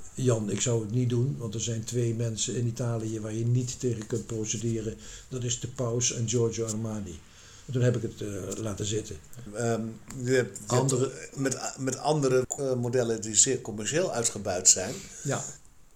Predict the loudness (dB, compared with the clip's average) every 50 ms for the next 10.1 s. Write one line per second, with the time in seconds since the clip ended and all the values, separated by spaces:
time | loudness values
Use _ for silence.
0 | -20 _ -20 -20 -20 -20 -20 -20 -20 -20 -18 -14 -12 -2 2 4 6 8 8 8
1 | 6 6 2 2 4 6 8 8 8 8 6 6 6 6 2 0 -2 -4 -4 -6
2 | -6 -6 -10 -12 -16 -20 _ _ -8 2 6 6 6 8 6 4 4 4 4 2
3 | 2 2 0 0 -2 -2 -2 -2 -2 -2 -4 -4 -2 -2 -2 -2 -2 -4 -4 -2
4 | 0 2 2 2 0 -2 -8 -12 -6 -2 0 2 4 6 6 6 6 6 8 6
5 | 6 6 6 4 4 8 10 10 10 10 6 2 2 2 2 2 0 2 4 4
6 | 4 4 4 0 -6 -12 -16 -16 -16 -16 -14 -10 0 2 2 2 2 0 -2 -2
7 | -2 -4 -2 0 0 0 0 -2 -10 -14 -16 -18 -20 -18 -6 -6 -4 -2 0 0
8 | 0 0 -2 -4 -2 0 0 0 0 0 0 0 0 0 0 0 -2 -2 -2 -4
9 | -6 -6 -8 -6 -4 -2 -2 0 2 2 0 0 -2 -6 -10 -10 -2 0 0 0
10 | 0